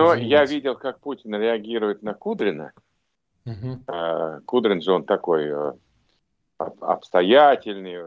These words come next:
Speaker 1: э, термин, он такой интеллигентный,
Speaker 2: Ну да.
Speaker 1: да. Я его, конечно, критиковал, когда он был министром финансов, но я щ-, я считал, что он блестящий главный бухгалтер страны, вот это суперский. А сейчас он, конечно, стал другим,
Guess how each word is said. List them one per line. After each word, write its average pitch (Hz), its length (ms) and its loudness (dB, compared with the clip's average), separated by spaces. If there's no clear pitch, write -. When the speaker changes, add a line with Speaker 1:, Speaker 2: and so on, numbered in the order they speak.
Speaker 1:
э, 98 60 -18
термин, 110 520 0
он 98 120 -8
такой 85 420 -8
интеллигентный, 98 960 2
Speaker 2:
Ну 87 60 -4
да. 135 120 4
Speaker 1:
да. 117 80 -4
Я 113 220 -2
его, 127 180 -2
конечно, 120 340 -8
критиковал, 185 400 -4
когда 98 240 -6
он 87 120 -8
был 92 120 -6
министром 95 400 -8
финансов, 117 360 -2
но 104 200 -2
я 117 180 4
щ-, - 140 -10
я 143 140 4
считал, 113 240 0
что - 80 -6
он 101 120 -2
блестящий 113 560 0
главный 107 300 0
бухгалтер 92 520 -2
страны, 98 300 -8
вот 73 140 -20
это - 260 -16
суперский. - 460 -8
А 98 260 2
сейчас 160 300 2
он, 110 80 -6
конечно, 101 240 0
стал 90 180 2
другим, 139 480 0